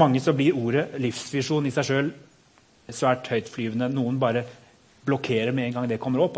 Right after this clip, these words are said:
at jeg skal ha en livsvisjon for mitt liv. Det er for høytflyvende og abstrakt. Jeg skal bruke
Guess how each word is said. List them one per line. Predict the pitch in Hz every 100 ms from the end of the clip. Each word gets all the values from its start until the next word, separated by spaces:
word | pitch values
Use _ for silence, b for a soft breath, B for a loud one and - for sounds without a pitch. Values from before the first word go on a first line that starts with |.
| 117
at |
jeg | 113 110 117
skal | - 127
ha | 117
en | 113
livsvisjon | 110 - 139 127 139
for | 147
mitt | 139 135
liv. | 147 160
Det | 127 120
er | -
for | 107
høytflyvende | 117 101 - 117 110 120
og | 117 113 B B -
abstrakt. | 113 - 117 - - - - B B B B B B _ -
Jeg | 131
skal | 127 151
bruke | 139 -